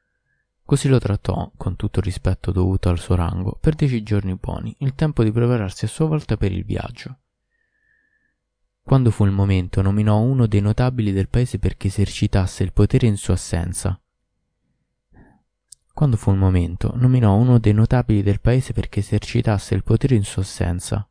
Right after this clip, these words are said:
piantò il campo fuori città e alla vigilia della partenza trascorse la serata dal visir inviato da suo fratello, attardandosi con lui fino a notte inoltrata. Poi fece ritorno a casa per congedarsi dalla sua sposa.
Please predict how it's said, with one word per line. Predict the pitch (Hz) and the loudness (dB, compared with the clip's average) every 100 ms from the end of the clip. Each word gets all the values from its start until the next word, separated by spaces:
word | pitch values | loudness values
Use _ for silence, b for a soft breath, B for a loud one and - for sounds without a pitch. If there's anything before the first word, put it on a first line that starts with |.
| _ | _
piantò | - 113 113 104 | -2 0 4 6
il | 95 - | 6 4
campo | 127 135 131 107 | 2 2 2 2
fuori | 101 95 | 2 2
città | - - - 90 90 - _ | 0 -8 -4 -4 -4 -8 _
e | - | 0
alla | 120 120 | 2 2
vigilia | 123 135 147 131 | 0 2 2 4
della | 104 98 | 2 2
partenza | - 101 - 92 85 - - - | 2 0 0 -4 -4 -6 -8 -8
trascorse | - 123 - 110 95 101 | -4 -4 0 0 0 0
la | 101 | 0
serata | 104 117 101 - | 0 -4 -4 -4
dal | 95 98 | -4 -2
visir | 104 113 139 | -4 -4 -2
inviato | 131 107 104 104 104 | -2 -2 -2 0 0
da | 98 | 0
suo | 98 | -2
fratello, | 95 98 - 98 101 107 - b b b b b | -2 -2 -4 -6 -8 -10 -14 b b b b b
attardandosi | - - 110 104 95 95 95 110 | -4 0 0 2 2 2 0 4
con | 110 | 6
lui | 110 135 151 - | 8 8 6 2
fino | - 107 | 0 2
a | 104 | 4
notte | 110 - 104 | 2 2 0
inoltrata. | 98 95 - 92 87 104 - _ _ b b b b b b | 0 0 -2 -4 -4 -8 -10 _ _ b b b b b b
Poi | - | 4
fece | 117 104 101 | 6 4 4
ritorno | 92 - 95 - | 2 2 0 0
a | 92 | -4
casa | - 87 90 | -2 -2 0
per | 90 92 | -2 0
congedarsi | - 95 104 98 98 - | 0 2 2 2 0 0
dalla | 92 90 | 0 0
sua | 87 101 | -2 -6
sposa. | - - 90 - - | -6 -2 -2 -2 -8